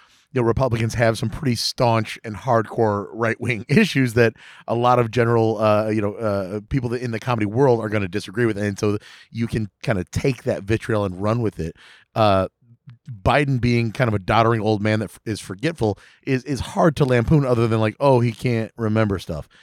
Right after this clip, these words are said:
That's tough to lampoon. Bill Clinton, however, got sent up in the best way, where he was this, you know, th-, that sketch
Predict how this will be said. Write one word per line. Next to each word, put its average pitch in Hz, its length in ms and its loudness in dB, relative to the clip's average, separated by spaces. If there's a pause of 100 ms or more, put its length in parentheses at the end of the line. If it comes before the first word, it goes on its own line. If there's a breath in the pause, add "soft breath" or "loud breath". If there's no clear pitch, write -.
(200 soft breath)
That's 127 300 2
tough 98 380 -4
to 98 260 -2
lampoon. 95 480 -4 (480 soft breath)
Bill 160 180 6
Clinton, 190 320 2
however, 98 480 0 (320)
got 131 240 0
sent 143 340 2
up 131 200 2
in 127 100 -2
the 107 60 -2
best 175 360 0
way, 85 300 -4 (320 soft breath)
where 120 240 4
he 127 140 0
was 113 320 2
this, 104 360 -2 (400)
you 135 120 -4
know, 110 160 -4 (200)
th-, 139 140 -18
that 165 220 0
sketch - 500 -2